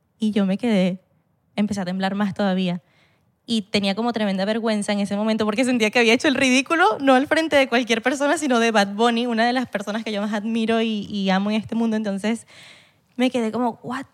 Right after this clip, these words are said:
¿Qué acaba de pasar?". Y el punto es que me di la vuelta y me senté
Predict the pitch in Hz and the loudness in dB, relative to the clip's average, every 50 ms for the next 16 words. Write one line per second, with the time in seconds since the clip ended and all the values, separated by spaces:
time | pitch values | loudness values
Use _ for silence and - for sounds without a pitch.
0 | - - - - 262 240 - 247 247 254 269 254 240 220 - - 226 220 214 - | -20 -20 -16 -12 -12 -10 -8 -6 -6 -6 -6 -6 -8 -8 -6 -4 -4 -4 -6 -8
1 | _ - - 240 240 233 233 226 226 247 254 - 302 277 254 240 220 220 226 226 | _ -10 -6 -6 -6 -6 -6 -8 -10 -8 -8 -6 -4 -2 -2 -2 -2 -2 -2 -2
2 | 240 262 285 302 294 339 359 392 - _ _ _ _ _ _ _ _ _ - 240 | -2 -2 -2 -4 -4 -6 -8 -8 -10 _ _ _ _ _ _ _ _ _ -8 -4
3 | 226 226 214 - 202 196 185 190 175 - | -2 -2 -2 -2 -2 -4 -4 -4 -6 -8